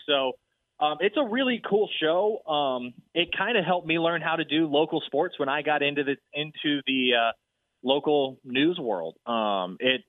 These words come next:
they, they hit it all, man. It, they did whenever I was in school. Um, you know, they talk golf, they talk track, they talk soft-, you know, uh, softball's playing its fall schedule. This is what it means and stuff like that.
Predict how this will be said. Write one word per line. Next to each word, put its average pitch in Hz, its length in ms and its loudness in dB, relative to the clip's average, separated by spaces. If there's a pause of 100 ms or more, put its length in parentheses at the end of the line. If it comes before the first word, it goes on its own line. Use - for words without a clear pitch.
they, 127 280 0
they 127 140 0
hit 165 160 0
it 175 100 2
all, 156 200 2
man. 113 340 -4 (120)
It, 123 400 -2
they 123 220 -2
did 143 160 0
whenever 147 320 0
I 151 120 0
was 151 180 -4
in 147 100 -10
school. 151 440 -2 (460)
Um, 110 400 -2
you 113 80 0
know, 113 120 2
they 123 140 0
talk 151 340 -2
golf, 107 300 2
they 110 80 -6
talk 143 320 -2
track, 143 400 -2
they 107 120 -6
talk 143 240 -4 (100)
soft-, 131 260 -4 (100)
you 110 180 -4
know, 131 260 -2 (240)
uh, 117 240 2 (400)
softball's 147 420 0
playing 139 220 0
its 139 160 -4
fall 139 240 0
schedule. 135 340 0
This 135 220 0
is 135 100 -4
what 135 140 0
it 139 160 2
means 104 320 -2
and 113 300 -8
stuff 147 220 -2
like 117 180 -2
that. 135 260 0